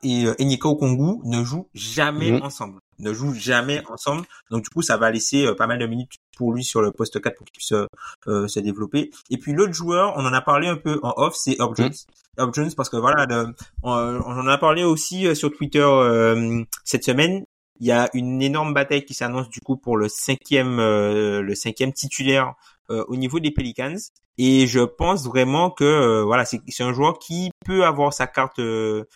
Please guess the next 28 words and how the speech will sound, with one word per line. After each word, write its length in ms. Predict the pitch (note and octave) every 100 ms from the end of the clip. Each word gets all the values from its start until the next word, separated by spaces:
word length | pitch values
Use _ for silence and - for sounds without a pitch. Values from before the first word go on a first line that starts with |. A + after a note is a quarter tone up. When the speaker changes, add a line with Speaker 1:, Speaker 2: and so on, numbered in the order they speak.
| _
Speaker 1:
à 140 | - A2
jouer 400 | A2+ C#3+ F#3 - _ - _
et, 300 | C3+ D#3 E3
euh, 220 | A#2+ A2 A2
à 100 | A2
voir, 320 | G#2+ C#3 E3
tu 60 | E3
vois, 160 | B2+ C3
à 180 | A#2
quel 240 | G#2 E3 E3
point 160 | F3+
il 80 | E3+
arrive 180 | B2+ C3
à 60 | A#2
progresser 680 | A2+ B2 A2+ B2 - D3 -
offensivement 800 | A#2+ A#2+ - A#2 A#2 C#3 F#3 _ _ _
pour 140 | - E3+
qu'il 160 | - B2
puisse, 440 | D#3 F3+ - - _
du 140 | A2+
coup, 320 | - - D#3 B2+
euh, 520 | G#2 G2+ G2 F#2+ G2 - _ _
faire, 420 | - - D#3+ D#3
enfin, 320 | C3+ - G#2+ A2+ -
pour 160 | C3+
être 120 | D3
le 100 | C3+
lauréat 640 | B2 C#3 C#3 C3+ D#3+ F3+